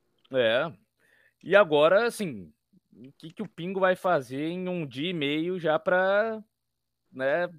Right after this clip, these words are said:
e encarar o Grêmio na arena, o Grêmio com cem por cento de aproveitamento. Então, bastante difícil a tarefa aí do novo treinador do Aimoré, pelo menos já pra essa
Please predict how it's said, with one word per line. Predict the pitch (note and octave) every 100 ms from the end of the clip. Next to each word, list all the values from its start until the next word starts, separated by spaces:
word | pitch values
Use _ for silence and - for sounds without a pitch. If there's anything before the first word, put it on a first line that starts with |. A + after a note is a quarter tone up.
| -
e | A2 B2+ C3
encarar | D3+ C3+ - E3 C#3 C#3+
o | D#3
Grêmio | C#3+ C#3+ D3
na | D#3+ F#3+
arena, | F3+ C#3+ D#3+ F#3 F3+
o | E3 D3
Grêmio | A#2 B2 C3+
com | C3+ D3+ C#3+ A#2+
cem | G2+ - B2+
por | - C3
cento | - B2+
de | -
aproveitamento. | C3+ C3+ C#3+ D3 F3+ B2+ A2 -
Então, | G#2 B2 A2+
bastante | G2 F#2 F2+ A#2 - A#2 B2 -
difícil | D3+ - D3+ E3 -
a | G#2+
tarefa | A2+ G#2+ A2+ -
aí | G#2+
do | G#2+
novo | G#2+ A2
treinador | - A2 A2 G#2 A2
do |
Aimoré, | A2+ A2+ G#2 G#2+ A2 _ _ _ _ _
pelo | D#3 D#3+
menos | C3 C3 C3
já | C3+ B2+
pra | - B2
essa | B2 A#2+ - A#2+ A2+ F#2+